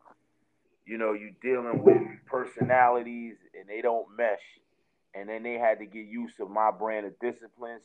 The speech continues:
Some, some guys bought in, some guys didn't. And it, it, and it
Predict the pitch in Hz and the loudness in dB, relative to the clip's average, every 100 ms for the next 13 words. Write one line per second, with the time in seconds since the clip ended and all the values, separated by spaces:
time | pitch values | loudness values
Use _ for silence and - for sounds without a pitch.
0 | - 113 110 _ 113 113 113 110 110 - | -8 -8 -8 _ -4 2 6 8 6 2
1 | 107 110 110 110 101 - 104 104 104 101 | -6 -6 -6 -12 -16 -20 -10 -2 -2 -4
2 | _ 107 95 _ _ _ _ _ _ _ | _ -18 -18 _ _ _ _ _ _ _
3 | _ 101 101 101 95 95 101 98 104 98 | _ -14 -12 -12 -12 -8 -8 -8 -10 -10